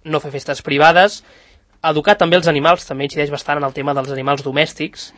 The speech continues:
i, eh, pujar i baixar persianes a poc a poc, com també no fer bricolatge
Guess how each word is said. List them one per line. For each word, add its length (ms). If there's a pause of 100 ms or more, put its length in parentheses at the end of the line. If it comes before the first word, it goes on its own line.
(360)
i, 200
eh, 160 (160)
pujar 420
i 220
baixar 240
persianes 500 (120)
a 340
poc 160
a 80
poc, 320
com 160
també 380 (100)
no 180
fer 140
bricolatge 560